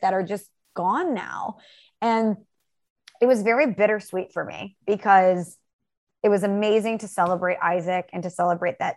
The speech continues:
team. But it was so sad because I was sitting there being like, "This is probably the last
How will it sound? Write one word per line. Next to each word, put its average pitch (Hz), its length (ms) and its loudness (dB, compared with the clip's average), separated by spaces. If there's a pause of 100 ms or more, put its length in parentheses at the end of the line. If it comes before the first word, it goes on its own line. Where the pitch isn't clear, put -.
team. 185 540 -6 (680)
But 247 120 6
it 208 80 4
was - 180 -4
so 247 160 0
sad 226 400 2
because 202 240 -4
I 196 100 0
was 196 160 -8
sitting 247 220 2
there 202 160 -2
being 190 320 -2
like, 185 300 -6 (760)
"This 180 420 0
is 415 160 -4
probably 202 440 0
the 196 160 -2
last 175 560 -4